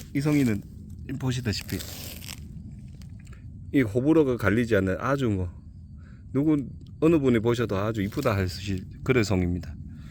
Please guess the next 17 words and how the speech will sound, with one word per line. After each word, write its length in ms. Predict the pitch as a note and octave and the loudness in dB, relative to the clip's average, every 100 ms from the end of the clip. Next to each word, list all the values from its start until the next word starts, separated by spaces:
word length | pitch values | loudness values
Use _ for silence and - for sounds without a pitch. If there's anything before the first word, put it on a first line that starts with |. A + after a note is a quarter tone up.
| - - - - - - - - - | -16 -14 -14 -14 -14 -14 -14 -14 -2
자, 400 | D#3 C#3 C#3 C3 | 2 4 2 0
뭐, 240 | C3 C3+ | -2 -2
오늘 160 | C#3+ C3+ | -4 -4
채취 380 | D#3+ C#3+ E3 D#3 | -4 -2 0 2
결과물은 520 | E3 F3 E3+ D3+ C#3 | 2 2 2 2 0
다 120 | A#2 | -2
공개하기는 460 | A2 B2 D3+ D#3 C#3+ | 2 4 6 6 4
힘들고요. 440 | E3 E3+ B2 A#2 C#3 C3+ - - | 4 2 2 2 2 -2 -6 -6
오늘 140 | A#2+ | -6
좀, 200 | G#2 A2 - - - - - - - - | -6 -8 -8 -10 -12 -12 -12 -12 -12 -10
좀 180 | - A#2+ | -6 -6
채취는 440 | - - C#3+ D3 | -6 -6 -2 -2
조금 240 | C#3 C3+ A#2 | -2 -4 -2
한 160 | E3+ | -2
것 100 | E3+ | 0
같습니다. 480 | C#3 B2+ D#3+ A2 F2+ - F2+ | -2 -2 -2 -4 -4 -10 -4
<laughs> 280 | G2+ - F2+ | -2 -2 -8